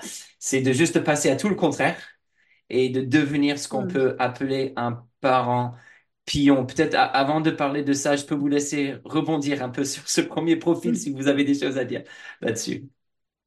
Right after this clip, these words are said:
Speaker 2: Oui, bah, pour reprendre mes anecdotes avec les légumes verts et les sièges auto de tout à l'heure, c'est vrai que le parent proviseur, euh,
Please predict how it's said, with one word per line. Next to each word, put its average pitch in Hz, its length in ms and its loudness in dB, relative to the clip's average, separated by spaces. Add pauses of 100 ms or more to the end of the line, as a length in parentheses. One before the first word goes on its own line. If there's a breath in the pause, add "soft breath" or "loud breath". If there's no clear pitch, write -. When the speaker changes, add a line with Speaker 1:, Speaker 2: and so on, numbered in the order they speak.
(1080)
Speaker 2:
Oui, 226 140 4
bah, 220 120 6
pour 220 140 -2
reprendre 233 540 2
mes 226 200 0
anecdotes 233 460 -2
avec 208 220 -4
les 220 80 0
légumes 220 300 -4
verts 233 180 0
et 214 80 0
les 202 80 -4
sièges 208 240 -6
auto 233 180 -2
de 233 100 -2
tout 226 220 -10
à 233 60 4
l'heure, 269 160 2
c'est 247 140 -6
vrai 233 180 -4
que - 100 -6
le 214 180 0
parent 233 300 0
proviseur, 240 720 -2
euh, 190 340 -2